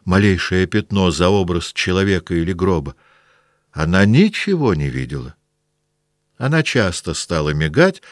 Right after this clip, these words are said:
и отошла от зеркала. «Отчего другие видят, а я ничего не вижу?» сказала она. «Ну, садись ты, Соня.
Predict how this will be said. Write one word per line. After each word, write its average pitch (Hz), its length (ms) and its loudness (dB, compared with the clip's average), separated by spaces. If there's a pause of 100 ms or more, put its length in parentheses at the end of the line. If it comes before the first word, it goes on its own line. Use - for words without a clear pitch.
(320)
и 131 80 0
отошла 123 500 -2
от 76 100 -4
зеркала. 71 540 -8 (1900)
«Отчего 147 540 2
другие 135 420 6
видят, 139 360 4
а 107 60 4
я 120 180 2
ничего 98 440 0
не 90 160 2
вижу?» 104 420 -4 (480)
сказала 98 600 -2
она. 95 240 -2 (840)
«Ну, 80 320 -2
садись 135 580 0
ты, 98 240 -2
Соня. 113 500 -4